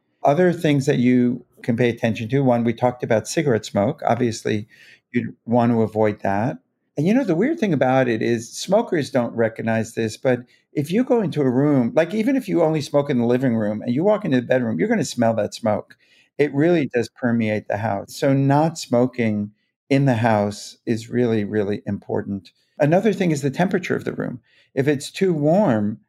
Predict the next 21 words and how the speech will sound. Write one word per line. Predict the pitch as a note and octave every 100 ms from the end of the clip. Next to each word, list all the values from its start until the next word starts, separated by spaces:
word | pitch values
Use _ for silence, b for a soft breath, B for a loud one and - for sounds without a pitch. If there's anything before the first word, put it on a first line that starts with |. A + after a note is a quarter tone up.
| _ _
and | C#3 C#3+
I |
know | D3+
you're | D3+ E3+
in | E3
Texas | C3+ F3 F3+ B2+ C3 B2+
and | A#2+
you | B2+
had | C#3+
some | C#3+ B2
really, | B2 D#3+ D#3+
really | C#3+ D3+ C#3+
warm | B2+ C#3+ F#3 E3+
days | F3 F3 C3+ C3+
this | - A#2
year, | B2+ A2+ D3 b b b
probably | - D3 F3
it's | E3+
gonna | - D#3+
get | D#3 D#3
worse | D#3+ G3 E3 F3+ -